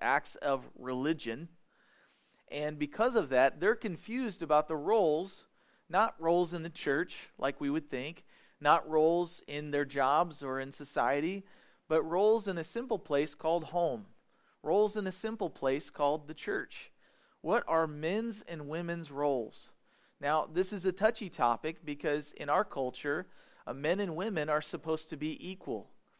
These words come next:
And what I mean by equal is not how God created them as equals. Uh, Galatians chapter three actually says there's no,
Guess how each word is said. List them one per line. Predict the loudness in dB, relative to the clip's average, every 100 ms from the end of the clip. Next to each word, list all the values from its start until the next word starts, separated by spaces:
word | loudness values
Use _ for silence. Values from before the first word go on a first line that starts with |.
| _ _ _
And | -4
what | 4 4
I |
mean | 4 2
by | 4 4
equal | 4 -6 -2 0
is | 0
not | 2 0 2
how | 0
God | 4 6 6 4
created | -6 0 0 0 -2
them | -2 -2 -2
as | -2 -2 -4 -12
equals. | -12 -10 -8 -8 -10 -16 _ _ _ _
Uh, | -4 -2
Galatians | 2 4 4 2 -8
chapter | -6 2 2 2 -6
three | -4 2
actually | 2 2 -4 -6
says | 0 0 2
there's | -2 -4
no, | -4 -4